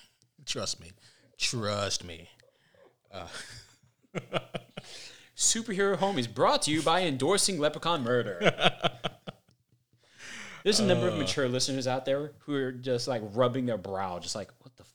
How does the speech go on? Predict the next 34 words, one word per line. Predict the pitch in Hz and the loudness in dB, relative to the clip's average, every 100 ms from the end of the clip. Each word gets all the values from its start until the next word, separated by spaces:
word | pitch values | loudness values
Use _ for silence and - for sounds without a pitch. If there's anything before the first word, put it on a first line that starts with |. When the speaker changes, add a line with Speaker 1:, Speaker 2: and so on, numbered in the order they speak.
| _ _ _ _ _ | _ _ _ _ _
Speaker 2:
fuck | 127 120 | _ _
am | 85 | _
I | _ | _
doing | 101 92 85 | _ -20 -20
listening | 87 - 87 _ | -20 -20 -20 _
to?" | - - _ - 180 - 240 - | -18 -18 _ -8 -8 -6 -8 -8
<laughs> | 320 - _ - _ _ _ - | -12 -18 _ -20 _ _ _ -8
Speaker 1:
You | 160 | 0
know, | 143 143 151 143 | 2 2 2 -2
you | 202 | -6
know, | 190 190 196 | -4 -4 -4
someti-, | 214 208 202 | -4 -2 -2
yeah, | 208 202 | 0 0
you | 180 | 0
know, | 175 | 0
s-, | 185 - 175 | 0 -2 -4
sometimes | - 220 202 190 | -2 0 0 0
you | 180 | 2
gotta, | 175 170 170 160 - _ _ _ | 2 4 4 0 -10 _ _ _
gotta | - | -4
let | 170 151 | -2 0
your | 151 | 4
hair | 147 123 | 4 4
down | 110 110 113 101 | 2 0 -2 -2
and, | 101 95 | -2 -2
uh, | 98 92 92 90 90 - | -2 -2 -2 -4 -6 -10
Speaker 2:
Mm-hmm. | 107 139 135 _ _ | -18 -18 -20 _ _
Speaker 1:
and | 113 | -10
say | - | -6
some | 120 101 | -4 -2
silly | - 107 95 | -2 -4 0
shit. | - - - - _ _ | -2 -2 -10 -20 _ _
Speaker 2:
Amen. | 92 95 104 107 87 73 76 _ _ _ - | -8 -6 -6 -8 -8 -12 -16 _ _ _ -18
Amen. | 82 76 | -16 -16